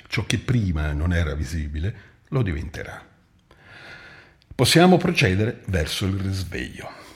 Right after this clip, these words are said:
Abbiamo tutti gli elementi, abbiamo tutto quello che ci serve. Alla base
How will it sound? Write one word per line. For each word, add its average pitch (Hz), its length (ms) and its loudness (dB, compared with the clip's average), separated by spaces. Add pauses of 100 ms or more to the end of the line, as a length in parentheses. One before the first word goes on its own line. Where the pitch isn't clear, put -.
Abbiamo 104 440 4
tutti 185 360 0
gli 147 100 4
elementi, 135 600 2
abbiamo 82 380 -2
tutto 123 340 -4
quello 147 420 0
che 131 140 -8
ci - 160 -10
serve. - 600 -14 (260)
Alla 90 200 0
base 76 480 -2